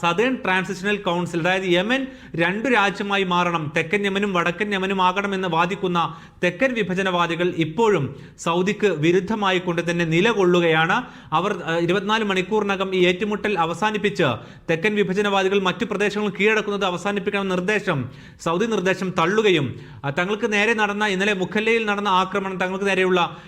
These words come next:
യുദ്ധപ്രഖ്യാപനമായി അവർ ചൂണ്ടിക്കാട്ടുകയും ചെയ്യുന്നുണ്ട്. ഏതായിരുന്നാലും ഈ സംഘർഷത്തിന് അയവ് വരണമെങ്കിൽ ഒരു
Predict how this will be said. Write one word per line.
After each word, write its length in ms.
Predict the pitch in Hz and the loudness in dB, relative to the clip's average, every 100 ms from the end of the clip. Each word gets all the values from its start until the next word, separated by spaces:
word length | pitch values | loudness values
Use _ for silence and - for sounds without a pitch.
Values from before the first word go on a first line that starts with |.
| - | -2
യുദ്ധപ്രഖ്യാപനമായി 920 | 175 175 247 247 - 196 185 185 180 175 | -2 2 0 0 -2 -2 0 0 0 0
അവർ 180 | 165 | 0
ചൂണ്ടിക്കാട്ടുകയും 840 | 160 175 202 233 190 170 170 170 156 | -2 -2 0 0 0 0 0 -2 0
ചെയ്യുന്നുണ്ട്. 640 | 160 165 175 170 202 247 - - | 2 2 2 0 0 -2 -8 -2
ഏതായിരുന്നാലും 600 | 175 185 208 202 208 196 190 | 0 2 0 0 0 0 0
ഈ 60 | |
സംഘർഷത്തിന് 680 | 196 190 190 240 240 226 240 | 0 -2 -2 -4 -2 -2 0
അയവ് 380 | 185 196 233 247 | 2 4 4 2
വരണമെങ്കിൽ 400 | 214 208 202 190 | 0 0 2 4
ഒരു 320 | 185 175 | 4 2